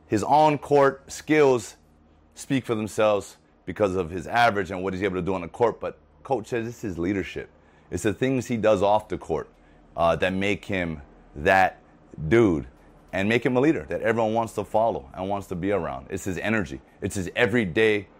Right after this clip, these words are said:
get better mentality. It's his work ethic.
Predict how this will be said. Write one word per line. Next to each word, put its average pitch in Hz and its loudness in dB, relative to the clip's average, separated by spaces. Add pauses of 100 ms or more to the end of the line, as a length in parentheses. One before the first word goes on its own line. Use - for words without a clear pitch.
(240)
get 104 2
better 101 2
mentality. 98 0 (160)
It's 82 -10
his 87 -4
work 92 0
ethic. 78 -6